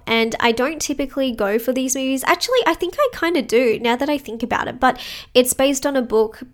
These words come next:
by a man called H P Lovecraft. And for those of you who are,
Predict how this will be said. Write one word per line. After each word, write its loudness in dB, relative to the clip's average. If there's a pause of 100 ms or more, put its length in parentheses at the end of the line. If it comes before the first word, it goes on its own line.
(160)
by 0
a -4
man 0
called -2 (120)
H -6
P 4
Lovecraft. -4 (100)
And -2 (280)
for 2
those 8
of 0
you 0
who 2
are, 2